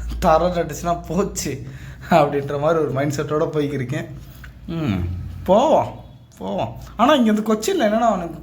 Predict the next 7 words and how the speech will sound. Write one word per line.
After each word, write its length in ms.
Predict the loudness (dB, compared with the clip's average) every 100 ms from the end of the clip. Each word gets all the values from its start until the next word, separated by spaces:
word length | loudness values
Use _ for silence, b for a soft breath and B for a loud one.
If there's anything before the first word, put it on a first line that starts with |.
| -2
பிடிச்ச 240 | -2 0
ஒண்ணு 300 | 0 -2 -4
என்னன்னா, 280 | -6 -6 -4 -4 -6 -10 B B B B B B -8 2
பயங்கரமான 540 | 4 6 4 4 4
ஒரு 140 | 2
பில்டிங் 440 | 0 -2 -2 -2 -2
கட்டியிருப்பாங்க. 600 | -4 -4 -6 -4 -4